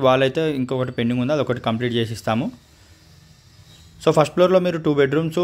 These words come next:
ఒక హాల్ ఏరియా, and ఒక బాల్కనీ, and ఒక హోమ్ థియేటర్ రూమ్ చూసారు. ఇది, ఇది ఇంకో, ఈ త-, సెకండ్ ఫ్లోర్‌లో వచ్చేసి ఇదొకటి వైట్ హోమ్ థియేటర్ రూమ్ అండి ఇదంతా కూడా. హోమ్ థియేటర్ రూమ్ మనం ఏదైనా బెడ్‌రూమ్ లాగా కూడా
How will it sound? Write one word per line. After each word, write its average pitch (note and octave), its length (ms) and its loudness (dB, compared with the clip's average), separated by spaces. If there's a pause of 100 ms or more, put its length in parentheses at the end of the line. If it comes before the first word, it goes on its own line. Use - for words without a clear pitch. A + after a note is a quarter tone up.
(100)
ఒక C#3+ 200 -2
హాల్ C3 260 2
ఏరియా, D3 240 0 (180)
and C#3+ 140 -2 (680)
ఒక C3 160 0
బాల్కనీ, D3 400 2 (140)
and C#3+ 180 -2
ఒక C3+ 60 -2 (100)
హోమ్ C3 180 -2
థియేటర్ B2+ 280 -2
రూమ్ B2 180 2
చూసారు. B2 280 -2 (220)
ఇది, D#3 120 2 (240)
ఇది C#3+ 140 -2
ఇంకో, C#3+ 180 2 (760)
ఈ - 20 2 (180)
త-, C3 240 4 (120)
సెకండ్ D3 220 -2
ఫ్లోర్‌లో D3 280 0
వచ్చేసి C#3 340 -2 (720)
ఇదొకటి C#3+ 380 0
వైట్ C#3 240 0 (1300)
హోమ్ C3 180 2
థియేటర్ C3 300 2
రూమ్ A2+ 160 -2
అండి A2+ 160 -4
ఇదంతా A2+ 320 -6
కూడా. D3 140 -6 (520)
హోమ్ C3 200 4
థియేటర్ C#3+ 260 0
రూమ్ D#3 160 0
మనం D3+ 220 0
ఏదైనా C#3+ 260 0
బెడ్‌రూమ్ C#3+ 320 -2
లాగా C#3 160 2 (140)
కూడా D3+ 100 -2